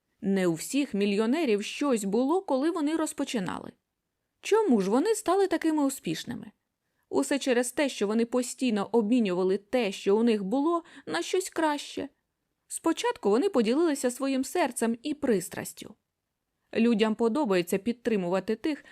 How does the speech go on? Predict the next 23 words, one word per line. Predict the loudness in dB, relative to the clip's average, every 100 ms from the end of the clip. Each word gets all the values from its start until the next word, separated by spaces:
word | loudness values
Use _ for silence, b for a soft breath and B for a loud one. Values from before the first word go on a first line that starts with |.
| B
хто | -4 -4
вкладає | 0 0 2 2
в | 2
улюблену | 2 2 2 0
справу | 0 0 2 0
свою | 0 0 2
душу. | 2 0 -4 -18 -20 _ _ _ _ _ -14
Де | -4 0 0
б | 0
ви | -2
не | -2 0
були, | 0 0 0 -4 b b
таких | -4 -2 -2 -2
людей | -2 0 -2
всюди | -4 -4 0 2
підтримають. | 0 -2 -2 -4 -4 -8 -10 -14 _ _ _ _ _ _ _
Коли | 2 4 6
ми | 2
бачимо, | 2 0 0 -6 -10
що | -6 0
людина | 2 4 2 0
старанно | -2 2 2 2 0 -2
працює, | 0 -2 0 0 0